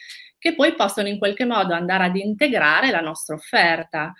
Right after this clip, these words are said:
E all'interno di questa call sono emerse società interessantissime che spaziano nel mondo del martech, quindi tutte quelle attività di marketing che sono supportate da tecnologia,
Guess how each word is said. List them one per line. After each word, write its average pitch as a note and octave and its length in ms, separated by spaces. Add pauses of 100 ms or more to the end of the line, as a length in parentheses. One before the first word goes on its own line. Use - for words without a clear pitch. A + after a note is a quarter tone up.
(280)
E D#3+ 600
all'interno F3 500
di F3 160
questa F3+ 400
call F#3 560
sono E3 240
emerse F#3 640
società F3+ 480
interessantissime E3 1200
che E3 100
spaziano E3+ 600
nel E3 180
mondo E3+ 320
del E3 180
martech, E3 760
quindi E3 240
tutte F3+ 260
quelle D#3 160
attività D#3+ 420
di D#3+ 120
marketing D#3 880
che E3 400
sono D#3 240
supportate E3 640
da D#3 140
tecnologia, F#3 880